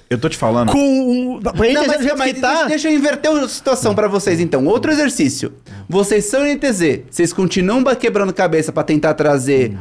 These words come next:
Speaker 2: Hum.
Speaker 3: um time que vocês sabem que vocês não vão ter desempenho? Ou vocês tentam investir num lugar que talvez seja mais
Speaker 1: Ó,
Speaker 3: barato?
Speaker 1: se você está correto na teoria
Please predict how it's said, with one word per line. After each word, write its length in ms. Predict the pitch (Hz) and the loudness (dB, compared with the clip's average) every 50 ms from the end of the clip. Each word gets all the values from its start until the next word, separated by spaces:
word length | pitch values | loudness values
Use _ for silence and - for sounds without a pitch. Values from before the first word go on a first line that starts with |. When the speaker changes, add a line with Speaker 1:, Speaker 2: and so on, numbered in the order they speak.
| - - | -4 0
Speaker 2:
Hum. 100 | 147 160 | 0 0
Speaker 3:
um 20 | |
time 320 | 147 - - 165 151 143 139 | 2 2 0 2 2 2 0
que 80 | - | 0
vocês 160 | - 156 151 | 0 0 0
sabem 280 | 151 - 202 202 190 190 | 2 0 0 0 0 -2
que 120 | 190 - | -2 -2
vocês 160 | - - 170 156 | -2 0 0 2
não 200 | 165 190 247 269 | 2 2 2 2
vão 140 | 277 262 | 2 2
ter 140 | 233 247 208 | 2 0 0
desempenho? 760 | 170 147 156 165 160 131 117 247 269 311 320 339 339 330 117 - - - - - _ | -2 0 0 0 0 0 0 0 2 2 4 2 2 0 -2 -8 -18 -20 -20 -10 _
Ou 100 | - 262 | -2 0
vocês 140 | 233 247 226 | 0 0 0
tentam 460 | 233 240 233 220 - 226 220 220 220 | 0 0 0 0 0 0 0 0 -2
investir 420 | - 196 196 190 190 185 185 - 214 | 0 0 0 2 0 0 0 0 0
num 220 | 208 196 196 190 | 0 2 2 0
lugar 180 | 185 175 180 180 | 2 2 2 0
que 100 | 175 - | 0 -2
talvez 240 | - 185 170 180 165 | -2 -2 0 0 0
seja 140 | 180 165 | 0 0
mais 160 | 170 170 160 - | 2 2 2 2
Speaker 1:
Ó, 20 | |
Speaker 3:
barato? 320 | 160 165 147 131 123 113 | 2 2 2 2 0 -2
Speaker 1:
se 120 | - - 139 | -4 -6 -4
você 260 | 131 143 139 - 160 | -2 -2 0 0 0
está 220 | 165 165 - 170 | 0 0 -2 -2
correto 400 | 170 - 175 131 139 151 147 - | 0 0 0 2 2 0 0 -2
na 80 | 170 151 | -2 -2
teoria 480 | 135 - 185 208 180 120 98 87 87 | 0 2 2 2 2 2 -2 -4 -6